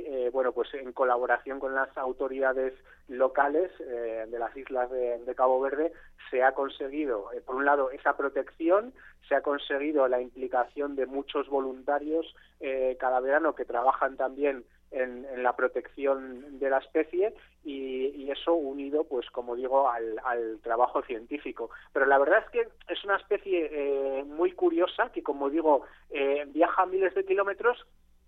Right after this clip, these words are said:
y no está claro, eh, todavía muchos de sus comportamientos. Por ejemplo, en los últimos años, eh, los científicos se han sorprendido de algunos cambios de, de comportamientos, porque, eh, la referencia de, de estas tortugas,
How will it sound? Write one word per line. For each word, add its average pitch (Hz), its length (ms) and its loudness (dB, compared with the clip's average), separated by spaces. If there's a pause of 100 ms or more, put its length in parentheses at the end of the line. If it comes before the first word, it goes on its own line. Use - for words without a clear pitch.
(220)
y 170 300 0
no 185 300 0
está 247 260 -4
claro, 226 420 4
eh, 165 160 2
todavía 170 440 4
muchos 170 420 0
de 175 100 2
sus 165 280 -4
comportamientos. 131 1000 0 (220)
Por 127 100 -10
ejemplo, 160 320 0
en 135 80 2
los 131 160 -2
últimos 165 380 -2
años, 180 400 0 (260)
eh, 135 400 6
los 135 140 0
científicos 147 640 0 (420)
se 143 140 2
han 160 180 6
sorprendido 175 1000 2
de 143 400 0
algunos 156 400 2
cambios 170 340 4
de, 151 320 4
de 147 140 0
comportamientos, 135 960 -2
porque, 120 420 -4 (240)
eh, 123 460 2
la 127 120 6
referencia 151 760 2
de, 156 440 0
de 156 120 4
estas - 300 -4
tortugas, 160 560 4